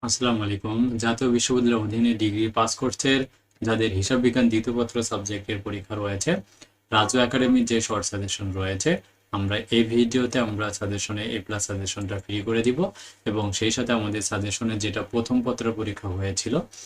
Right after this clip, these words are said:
so তোমরা সবাই দেখেছো আমাদের প্রথম পত্র সাজেশন থেকে কিন্তু হান্ড্রেড পার্সেন্ট কমন ছিল। ঠিক আছে, আমাদের হিসাব বিজ্ঞান দ্বিতীয় পত্রের, আহ, শুধু পাস করার যে শর্ট সাজেশন রয়েছে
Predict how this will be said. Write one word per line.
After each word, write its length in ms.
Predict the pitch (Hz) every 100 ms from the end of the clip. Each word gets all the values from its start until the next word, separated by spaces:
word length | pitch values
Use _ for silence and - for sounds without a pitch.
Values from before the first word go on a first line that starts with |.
| - _ -
so 200 | 123 113
তোমরা 240 | 117 120
সবাই 360 | - 113 117 117
দেখেছো 360 | 110 117 -
আমাদের 360 | 127 107 104 110 -
প্রথম 280 | 117 - 120
পত্র 240 | 120 113
সাজেশন 440 | 113 104 104 117 104
থেকে 180 | 110
কিন্তু 220 | 104 113 135
হান্ড্রেড 360 | 104 101 101 -
পার্সেন্ট 320 | 101 104 98
কমন 280 | 95 95 95
ছিল। 200 | - 92 95 - _
ঠিক 160 | - 151
আছে, 260 | 165 107 -
আমাদের 360 | 104 104 113 120 - 113
হিসাব 220 | 95 120
বিজ্ঞান 400 | 117 123 123 123
দ্বিতীয় 300 | 107 101 120 117
পত্রের, 400 | 127 - 135 131 - _ _
আহ, 160 | 107 101
শুধু 320 | - 123 151
পাস 240 | 147 139
করার 220 | - 151 127
যে 120 | 123
শর্ট 220 | - 101
সাজেশন 400 | - 101 - 104
রয়েছে 300 | 98 95 120